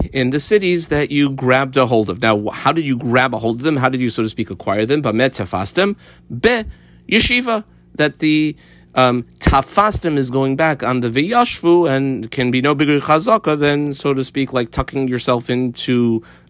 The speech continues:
uh, the covers and bed in that person's, uh, property. A second approach, the Rabbi Yishmael Tana, a little brisa that goes just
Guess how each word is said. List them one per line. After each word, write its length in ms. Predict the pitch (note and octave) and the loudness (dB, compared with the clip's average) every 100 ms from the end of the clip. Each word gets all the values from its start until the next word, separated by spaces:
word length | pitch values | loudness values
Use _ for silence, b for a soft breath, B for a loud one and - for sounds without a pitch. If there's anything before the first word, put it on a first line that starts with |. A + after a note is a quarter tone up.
| - | 2
uh, 340 | A2 G#2+ G#2 | 4 4 2
the 140 | G2+ | -2
covers 560 | - F3+ D3 B2+ B2+ A#2+ | 0 0 2 0 0 0
and 320 | A#2 A2+ G#2+ | 0 0 2
bed 320 | C#3 D3+ A2+ | 2 2 2
in 160 | A#2 A2+ | 0 0
that 240 | A2+ A2 | 0 -2
person's, 680 | - G#2 - G#2+ G#2 F#2+ - | -2 -4 -2 -4 -4 -6 -6
uh, 220 | G2 F#2+ | -4 -4
property. 400 | F2+ F2+ - - - B B B B B B B B | -6 -8 -8 -12 -14 B B B B B B B B
A 60 | |
second 280 | - - E3+ | 0 0 0
approach, 300 | B2+ C#3+ E3+ | 2 2 2
the 80 | A#2+ | 2
Rabbi 300 | C3 A#2+ A2 | 2 2 0
Yishmael 340 | G#2+ F#3 D#3+ | -2 2 2
Tana, 400 | - G#2 C3 E3 | 2 0 0 -2
a 60 | - | -2
little 160 | A#2+ | -4
brisa 280 | G2 A2+ C#3+ | 0 0 0
that 120 | C#3 | -4
goes 220 | B2 G#2 G2 | -4 -6 -6
just 420 | - G#3+ G#3+ | -6 -6 -6